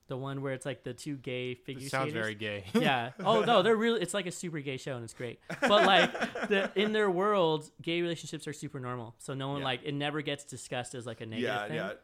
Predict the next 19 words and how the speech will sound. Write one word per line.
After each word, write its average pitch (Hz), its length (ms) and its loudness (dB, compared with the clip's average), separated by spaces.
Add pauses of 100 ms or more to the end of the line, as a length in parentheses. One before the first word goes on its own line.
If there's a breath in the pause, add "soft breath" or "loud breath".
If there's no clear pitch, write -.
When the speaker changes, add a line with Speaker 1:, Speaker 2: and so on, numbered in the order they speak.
Speaker 3:
Black 175 300 0
Mirror 202 180 -2
is 180 100 -4
kind 147 220 -4
of 123 160 -8
like 110 240 -6
a, 92 220 -6 (300)
i-, - 340 -8
they 139 180 -2
explore, 151 600 -2
they 135 140 -2
explore, 131 680 -4
um, 104 260 -8
like, 101 240 -14
gay, 101 360 -8
gay 104 180 -10
relationships 92 720 -14
sometimes. 110 480 -10
Speaker 1:
Yeah. 113 240 -4